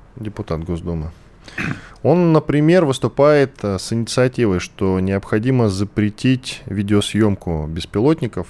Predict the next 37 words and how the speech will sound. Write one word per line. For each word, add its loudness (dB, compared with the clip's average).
если -8
вдруг -6
вы -2
видите, -6
он 0
летит 0
у -2
вас -2
над -8
головой, 0
ни -6
в -10
коем -4
случае -6
не -6
снимайте -2
и -4
не -2
снимайте -4
последствия -4
этих -14
ударов. -4
Разумеется, -8
беспилотниками -10
я -8
имею -8
в -8
виду. -4
А, -4
как -4
вы 4
считаете, 0
это -10
правильная 2
инициатива -6
или -4
нет? -8